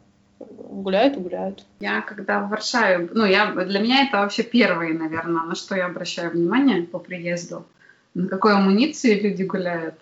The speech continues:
Speaker 2: И поводок, не поводок, и отношение к маленьким собакам.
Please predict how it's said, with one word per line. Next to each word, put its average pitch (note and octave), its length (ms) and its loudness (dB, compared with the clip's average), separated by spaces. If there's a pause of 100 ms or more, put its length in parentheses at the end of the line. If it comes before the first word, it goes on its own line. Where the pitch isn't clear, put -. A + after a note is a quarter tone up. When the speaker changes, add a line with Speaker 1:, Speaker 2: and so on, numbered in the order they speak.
(500)
Speaker 2:
И F#3+ 560 0
поводок, F#3+ 500 4
не F3+ 120 2
поводок, F3+ 800 0 (140)
и G3+ 320 0
отношение G3+ 580 2
к - 100 -12
маленьким F3+ 460 0
собакам. - 600 -6